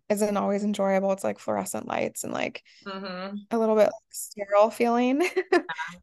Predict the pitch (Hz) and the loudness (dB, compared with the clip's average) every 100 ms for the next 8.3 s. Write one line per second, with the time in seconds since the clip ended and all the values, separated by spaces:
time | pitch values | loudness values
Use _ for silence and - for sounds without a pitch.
0 | _ 254 254 - 294 262 302 294 302 320 | _ 4 6 6 6 6 6 4 0 -2
1 | - 262 233 262 262 - 208 226 233 190 | 2 4 6 6 4 2 0 0 0 0
2 | 226 240 214 202 214 214 214 208 214 202 | 0 -2 -2 -2 -2 -4 -6 -4 -4 -4
3 | 202 233 240 220 214 208 196 190 - _ | -2 0 0 0 0 2 2 -2 -8 _
4 | _ - 214 208 208 - 196 196 202 - | _ -6 2 2 2 -2 0 0 -4 -12
5 | - 208 208 196 196 208 202 208 202 190 | -8 -6 -4 -4 -2 -2 0 0 2 4
6 | 196 208 196 _ _ 233 226 226 220 214 | 4 4 0 _ _ -2 -2 -2 -2 -2
7 | 202 190 196 196 - - - - 208 208 | -4 -4 -4 0 2 0 -2 -2 0 2
8 | 196 190 | 2 0